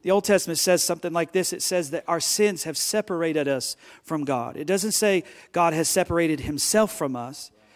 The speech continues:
It says our sins have separated us. What that means is when we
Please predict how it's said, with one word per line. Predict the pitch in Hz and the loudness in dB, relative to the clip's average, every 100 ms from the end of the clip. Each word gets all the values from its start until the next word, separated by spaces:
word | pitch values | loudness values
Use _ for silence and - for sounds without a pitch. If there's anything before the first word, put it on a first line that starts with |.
| - - | -20 -10
It | 170 | -2
says | - 214 190 | 2 4 4
our | 190 | 2
sins | - 226 226 196 | 2 2 2 0
have | 180 | 0
separated | - 185 170 165 165 160 156 - | 0 0 0 0 2 2 0 -4
us. | 196 113 - - - _ _ _ _ _ _ | -4 -6 -10 -12 -14 _ _ _ _ _ _
What | - 220 | 0 2
that | 208 | 2
means | 196 226 226 156 | 4 4 4 4
is | 180 143 - - | 0 0 -8 -8
when | 175 196 185 | -4 -2 2
we | 233 233 | 2 2